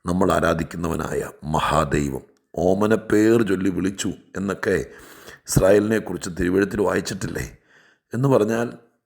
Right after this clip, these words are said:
ഒരു കുടുംബാന്തരീക്ഷത്തിലെ എല്ലാ വാത്സല്യവും, ഒരപ്പൻ മക്കൾ, ഒരമ്മ കുഞ്ഞുങ്ങൾ എന്ന വാത്സല്യമെല്ലാം ദൈവം തൻ്റെ മക്കൾക്ക് പകർന്നു കൊടുക്കാൻ വിശ്വസ്തനാണ്. അത്ര സ്നേഹമുള്ള,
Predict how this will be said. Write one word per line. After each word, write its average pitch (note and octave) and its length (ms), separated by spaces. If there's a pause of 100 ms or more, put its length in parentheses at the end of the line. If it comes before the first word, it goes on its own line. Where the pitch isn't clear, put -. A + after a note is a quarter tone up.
(200)
ഒരു C3+ 120
കുടുംബാന്തരീക്ഷത്തിലെ C3+ 1400
എല്ലാ A2+ 320
വാത്സല്യവും, F#2 840 (440)
ഒരപ്പൻ E2+ 600
മക്കൾ, F2+ 460 (460)
ഒരമ്മ G2 540
കുഞ്ഞുങ്ങൾ A2 580 (120)
എന്ന F#2+ 260
വാത്സല്യമെല്ലാം G#2+ 1200 (540)
ദൈവം B2+ 600 (140)
തൻ്റെ D#2+ 160
മക്കൾക്ക് E2+ 500
പകർന്നു F2 360
കൊടുക്കാൻ D#2+ 560
വിശ്വസ്തനാണ്. - 800 (360)
അത്ര - 640 (120)
സ്നേഹമുള്ള, E2 760